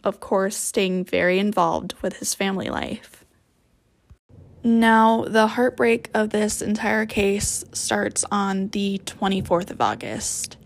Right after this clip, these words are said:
but I am going to back it up a day. So on August twenty-third, he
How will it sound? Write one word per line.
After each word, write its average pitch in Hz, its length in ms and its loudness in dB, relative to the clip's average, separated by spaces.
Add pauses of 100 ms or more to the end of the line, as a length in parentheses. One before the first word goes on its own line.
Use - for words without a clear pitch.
(540)
but - 240 4
I 202 80 2
am 220 320 2
going 254 280 4
to 190 100 4
back 190 280 0
it 190 60 -2
up 170 300 -2
a - 60 -4
day. 160 420 -4
So - 500 -4
on 190 200 0
August 185 500 -6
twenty-third, 185 840 -2 (800)
he 190 720 -2